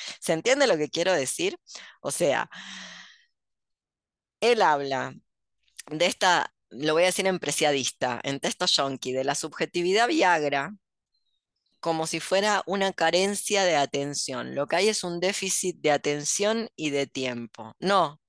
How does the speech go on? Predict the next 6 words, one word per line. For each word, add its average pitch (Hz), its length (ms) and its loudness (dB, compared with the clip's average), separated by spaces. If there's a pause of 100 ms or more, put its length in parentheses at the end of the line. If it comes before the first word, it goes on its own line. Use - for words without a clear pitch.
(320)
una 160 260 -2
patología. 139 1160 -2 (1120)
Yo - 220 0
podría 226 360 0
decir, 208 320 0
bueno, 185 440 0